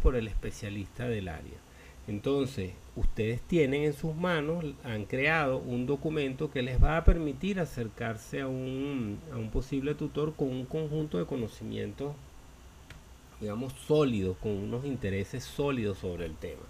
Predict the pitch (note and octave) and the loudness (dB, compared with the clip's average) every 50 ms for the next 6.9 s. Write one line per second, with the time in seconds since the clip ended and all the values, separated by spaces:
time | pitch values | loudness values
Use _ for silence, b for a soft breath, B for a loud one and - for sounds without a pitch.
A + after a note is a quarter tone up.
0 | - B B B B B B B B B B - - B2 B2 B2 E3 F#3 G3 G3+ | -18 B B B B B B B B B B 0 2 2 2 2 2 2 2 2
1 | F#3+ G3 F#3+ F3 D#3+ - F3+ F3 E3 D#3 D3+ D3+ F3+ F3 E3 - - - C#3 C#3+ | 2 4 2 2 2 4 4 4 4 4 2 0 -2 -2 -4 -4 -6 -2 0 2
2 | C#3+ C#3 C#3+ D3+ D#3+ E3 D#3+ D3+ C#3 C3+ C#3 - C3+ A#2+ A2+ A2 G#2+ G#2+ G#2+ A2 | 2 4 4 4 4 4 2 -2 -4 -6 -8 -6 -2 0 0 0 0 0 -2 -2
3 | G#2 - - G2+ - - - - - - - - - - C3 B2 A#2 A2 A2 G#2+ | -2 -4 -6 -10 -12 -14 -14 -16 -16 -16 -16 -12 -4 0 2 2 2 2 0 -2
4 | A2 B2 D3 E3 F3+ F#3+ F#3 F3+ - A#2+ A2 G#2+ G#2 G2 G2 F#2 - A2 G2+ G2+ | 2 4 6 6 6 6 2 0 0 -2 0 0 0 -2 -2 -2 -4 -6 -8 -8
5 | - - G2+ F2+ - - - C3 C3+ D3+ D3+ C#3 A#2 G#2 G2+ G2+ G2+ - - A#2 | -6 -6 -8 -8 -8 -6 -2 -2 0 0 0 0 0 -2 -2 -2 -4 -4 -2 -2
6 | A#2 A#2 B2 B2+ A#2+ - - C#3 C#3 C3+ C3+ - - C#3+ D3 D3+ D3 | -2 -2 -4 -6 -8 -8 -6 -4 -4 -4 -4 -4 -4 -2 -2 -2 -2